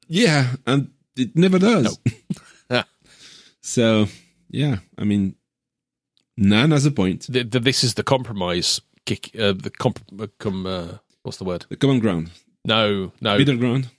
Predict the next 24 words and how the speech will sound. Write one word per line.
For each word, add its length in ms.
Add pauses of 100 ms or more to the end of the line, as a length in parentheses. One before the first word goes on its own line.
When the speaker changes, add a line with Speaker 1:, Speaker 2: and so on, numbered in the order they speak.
Speaker 2:
It, 240
it, 200
this 180
is 80
Burnham 420
being 380 (240)
compromised 920
by 540 (840)
Speaker 1:
Ah, 80
Speaker 2:
her 60
Speaker 1:
yeah. 40
Speaker 2:
feelings, 440
because 400 (520)
Speaker 1:
Yeah. 140 (920)
Speaker 2:
th-, 180
this 260
is 60
the 80
reason 220
why 160
Narn's 380
there. 340 (1500)
Speaker 1:
Yeah, 160 (640)
exactly. 440